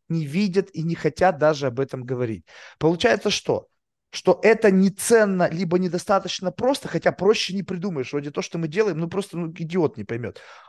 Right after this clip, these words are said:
Но в отсутствии, как бы, веры в это, в эту простоту и в эту, как бы, очевидность того, что это действительно просто и работает, в эту простоту люди не верят. Иногда они хотят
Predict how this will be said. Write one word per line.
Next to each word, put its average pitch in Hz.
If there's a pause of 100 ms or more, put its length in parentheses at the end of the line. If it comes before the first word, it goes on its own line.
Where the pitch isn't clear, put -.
(100)
Но 175
в -
отсутствии, 202
как 165
бы, 143
веры 180 (200)
в 131
это, 156 (580)
в 139
эту 208
простоту 190
и 143
в 143
эту, 196
как 170
бы, 165
очевидность 180
того, 180
что -
это 156
действительно 165
просто 180
и 139
работает, 151 (1200)
в 156
эту 233
простоту 190
люди 160
не 175
верят. 139
Иногда 160
они 202
хотят 196